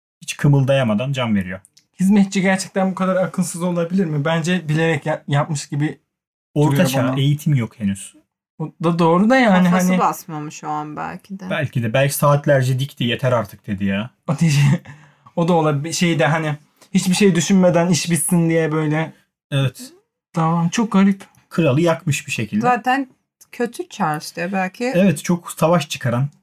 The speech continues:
Speaker 1: pis bir adammış aslında.
Speaker 3: belki de kadına da kötü davranıyordur.
Speaker 1: Belki de.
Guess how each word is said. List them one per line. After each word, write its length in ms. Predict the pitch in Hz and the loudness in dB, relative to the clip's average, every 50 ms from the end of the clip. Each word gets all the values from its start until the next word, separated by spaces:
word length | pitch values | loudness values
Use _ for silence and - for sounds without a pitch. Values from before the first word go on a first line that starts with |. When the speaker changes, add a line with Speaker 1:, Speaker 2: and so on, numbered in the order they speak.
| - - _ | -20 -20 _
Speaker 1:
pis 240 | - - 180 - - | -6 -6 -6 -4 -2
bir 60 | 120 | -2
adammış 380 | 110 98 98 92 95 98 - - | -2 -2 -2 -2 -4 -6 -8 -12
aslında. 460 | - - - - - 107 104 117 117 - | -14 -14 -14 -12 -12 -14 -14 -14 -10 -4
Speaker 3:
belki 360 | 202 202 196 196 196 - 185 | -2 -2 0 -2 -4 -6 -6
de 120 | 208 233 226 | -8 -8 -6
kadına 380 | - 220 202 208 208 208 214 | -6 -4 -4 -2 -2 -2 -4
da 100 | 196 180 | -4 -6
kötü 320 | - - 165 160 - 160 147 | -8 -8 -12 -12 -12 -10 -6
davranıyordur. 1800 | 147 147 143 143 143 143 143 143 - - - _ _ _ _ _ _ - _ _ - 185 175 160 151 147 147 143 143 156 160 202 - - - - _ _ _ - | -4 -4 -4 -4 -4 -6 -6 -6 -8 -14 -20 _ _ _ _ _ _ -20 _ _ -6 -4 -4 -2 -4 -4 -8 -10 -10 -12 -12 -12 -14 -16 -20 -20 _ _ _ -2
Speaker 1:
Belki 340 | 170 170 160 143 - - 104 | 0 2 2 0 0 -2 -4
de. 120 | 135 196 | -4 -4